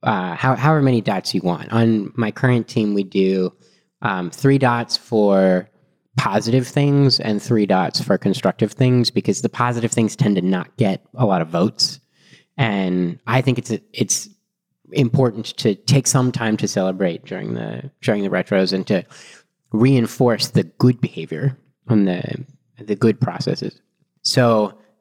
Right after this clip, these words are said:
then once you actually get into discussing the items that have the most votes, that's when people often start to push back and they say, "Well, yeah, our cycle time is higher, but there are all these good reasons why, why that happened, and it's just a fluke, and we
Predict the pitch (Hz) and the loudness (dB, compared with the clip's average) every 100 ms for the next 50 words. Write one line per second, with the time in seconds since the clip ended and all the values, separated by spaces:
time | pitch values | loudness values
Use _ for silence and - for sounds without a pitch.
0 | _ 120 147 151 143 - 127 120 - 107 | _ -4 0 4 4 2 0 0 -4 -2
1 | 107 101 95 - 196 - 156 156 - 117 | -2 -2 -6 -6 -6 -2 -2 0 0 0
2 | 107 101 92 98 98 92 92 90 - - | 0 -4 -6 -6 -6 -6 -8 -10 -14 -18
3 | _ _ 110 101 82 - _ - 127 120 | _ _ -6 -4 -6 -10 _ -8 -4 -4
4 | 98 101 101 95 - 107 127 101 - - | -2 0 0 -2 -2 0 0 0 -6 -10
5 | _ _ - 120 - 131 117 139 123 117 | _ _ -2 0 2 2 2 4 4 4
6 | 101 104 107 101 101 90 - 104 - - | 2 0 -4 -2 -2 -4 -6 -8 -4 -2
7 | 92 - 98 87 - - 117 - _ 120 | -2 -4 -14 -12 -12 -14 -16 -20 _ 2
8 | 120 117 107 - - 123 139 113 87 - | 4 2 -2 -8 -4 2 4 2 -4 -2
9 | 120 113 110 120 120 117 117 160 - 92 | 0 2 2 2 2 2 2 0 0 -2
10 | 87 - 131 127 113 - - 120 113 117 | 0 0 0 0 0 0 0 2 4 4
11 | 107 101 - 104 113 123 117 127 113 139 | 2 0 -4 0 4 4 2 0 4 4
12 | 117 104 101 104 101 101 98 98 92 92 | 4 4 4 2 2 2 4 4 2 0
13 | _ _ _ 120 117 113 104 131 - 104 | _ _ _ 0 2 0 2 2 2 -2
14 | 95 175 98 - 156 123 110 139 113 101 | -2 -2 -2 -2 -4 -4 0 0 2 2
15 | 98 98 98 92 | 4 4 4 0